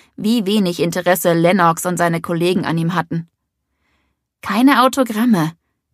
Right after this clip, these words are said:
erinnerte sie Tim, bevor dieser noch an Lunas Geburtstag aus dem Underground flog.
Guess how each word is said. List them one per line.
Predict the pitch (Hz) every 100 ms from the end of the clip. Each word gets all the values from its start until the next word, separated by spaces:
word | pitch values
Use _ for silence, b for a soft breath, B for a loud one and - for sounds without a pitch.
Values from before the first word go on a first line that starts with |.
| -
erinnerte | 185 180 170 160 165
sie | 160
Tim, | - 170 160 - _ _ _
bevor | 277 269 262
dieser | 247 240 214 190
noch | 185
an | 190 190
Lunas | 220 202 180
Geburtstag | 190 175 220 - 180 170
aus | 170
dem | 170 165
Underground | 190 196 156 151 151
flog. | - 165 156